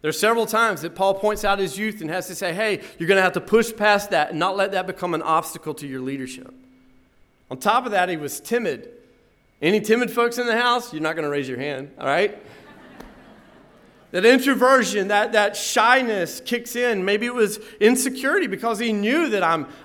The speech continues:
I'm of this mixed marriage. I'm, I'm, I'm not, you know, I don't, I'm not qualified.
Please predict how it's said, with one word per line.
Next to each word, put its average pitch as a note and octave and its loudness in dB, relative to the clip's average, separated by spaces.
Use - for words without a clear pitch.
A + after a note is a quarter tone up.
I'm G3 4
of F#3+ 0
this G3+ 0
mixed G3 0
marriage. F3+ -2
I'm, E3+ 0
I'm, F3+ 0
I'm E3+ 0
not, F#3+ 0
you F3 0
know, F#3 4
I - 4
don't, A3+ 0
I'm F#3+ -2
not A#3 0
qualified. F3 0